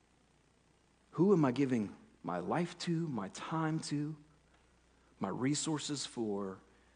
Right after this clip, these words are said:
who's far from God? Man, I think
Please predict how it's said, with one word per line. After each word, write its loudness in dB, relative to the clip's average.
who's -6
far 0
from -6
God? -4
Man, -8
I -6
think 2